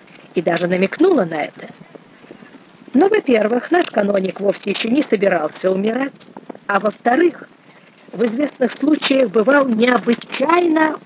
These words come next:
упрям. А потому я отправился за доктором Санградо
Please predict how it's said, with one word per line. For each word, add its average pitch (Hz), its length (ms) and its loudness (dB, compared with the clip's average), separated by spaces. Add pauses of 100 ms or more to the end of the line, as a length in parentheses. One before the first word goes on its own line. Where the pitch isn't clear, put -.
упрям. 220 680 -2 (1300)
А 208 100 2
потому 359 460 2
я 330 220 4
отправился 226 680 0
за 190 160 -4
доктором 170 580 -4
Санградо 170 680 0